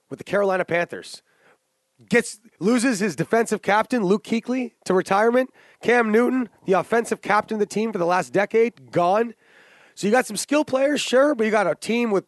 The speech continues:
no identity. You got Teddy Bridgewater. Hey, great story. Really happy for you, buddy. Good God.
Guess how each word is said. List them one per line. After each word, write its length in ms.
no 440
identity. 500
You 80
got 260
Teddy 280
Bridgewater. 680
Hey, 260
great 300
story. 500
Really 260
happy 280
for 200
you, 80
buddy. 320
Good 260
God. 320